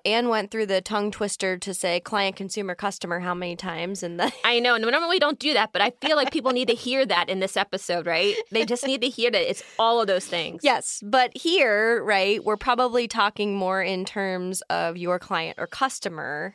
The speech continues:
Speaker 1: in the B two B space versus the consumer of the product that you're selling. But this is really the main difference, which means there really is very little difference and the process applies. And on,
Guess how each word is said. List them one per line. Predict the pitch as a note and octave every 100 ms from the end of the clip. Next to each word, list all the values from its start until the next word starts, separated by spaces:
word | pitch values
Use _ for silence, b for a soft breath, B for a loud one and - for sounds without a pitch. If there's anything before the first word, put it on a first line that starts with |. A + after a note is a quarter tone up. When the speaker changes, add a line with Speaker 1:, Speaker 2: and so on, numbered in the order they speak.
| -
Speaker 1:
in | F#3 F#3+
the |
B | F3 F3
two | E3+
B | E3 E3
space | - - C3+ D3 F#3 - -
versus | F#3 F#3 F3+ - F3+ E3+ E3+ -
the | F#3
consumer | - G3+ - G#3 F#3+ E3+
of | E3
the | E3+
product | - E3 D#3 D#3+
that | D#3+ -
you're | D3+
selling. | - D#3 C#2 - - B B B B B
But | A#3 -
this | C4+ D#4
is | F4+ D4+ A#3 - _ _
really | F3+ G#3+ A#3 A3 G3 F#3 F3 -
the | G3
main | F#3 F#3 F#3+ F#3 F#3 F3 F3 _ -
difference, | A3+ - - - - -
which | F3+ F3+
means | F#3 F3 E3+
there | E3+
really | F3 F3 E3
is | E3 D#3+
very | D#3+ D3+ D3+ G3+
little | C#4 C4+
difference | F#3 F3 F#3 F#3 F#3
and | F3
the |
process | - D3+ D#3+ E3+ E3 -
applies. | F3 - B3 B2 - - - B B B B B B B B -
And | D#4+ F4+ B3+ G3+ G#3+
on, | - G3+ F#3+